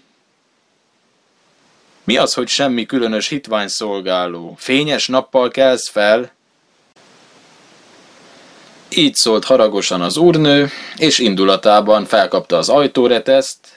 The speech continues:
fejbe vágta vele, beszakította a fejét. Ekkor Káli szolgáló beszakadt fejjel, ömlő vérrel fellármázta a szomszédságot.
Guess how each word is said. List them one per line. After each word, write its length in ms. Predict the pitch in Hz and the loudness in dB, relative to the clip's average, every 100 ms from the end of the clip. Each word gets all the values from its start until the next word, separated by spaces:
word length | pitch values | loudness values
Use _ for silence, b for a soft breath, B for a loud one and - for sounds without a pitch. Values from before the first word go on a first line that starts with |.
| _ | _
fejbe 440 | - 98 95 101 | -2 0 0 0
vágta 400 | 113 120 - 117 | 2 0 0 0
vele, 380 | 110 104 101 - _ _ _ _ | 2 2 0 -6 _ _ _ _
beszakította 840 | - 98 101 95 101 101 95 - 95 | -4 -4 -4 -10 -10 -8 -8 -4 -4
a 40 | |
fejét. 480 | 90 78 - - - _ _ _ _ _ _ _ _ _ _ _ _ _ _ _ _ _ _ | -6 -10 -14 -16 -20 _ _ _ _ _ _ _ _ _ _ _ _ _ _ _ _ _ _
Ekkor 440 | - 190 - 156 143 | -4 -4 -2 -2 0
Káli 360 | 147 143 120 | 2 2 2
szolgáló 680 | 107 131 120 117 117 117 117 | -4 -4 -4 0 0 0 -2
beszakadt 540 | 117 113 107 101 92 | -2 -2 -4 -6 -8
fejjel, 680 | - 117 110 117 127 127 123 | -4 0 0 0 -2 -4 -6
ömlő 440 | - 120 101 98 95 | -6 -6 -4 -6 -6
vérrel 540 | 110 117 113 117 117 | -4 -4 -2 -2 -2
fellármázta 840 | 110 101 92 92 92 95 92 - 95 | -2 -2 0 -2 -4 -6 -8 -8 -8
a 60 | |
szomszédságot. 1000 | 90 104 92 - - - 92 87 - - | -6 -6 -8 -12 -14 -12 -10 -10 -12 -18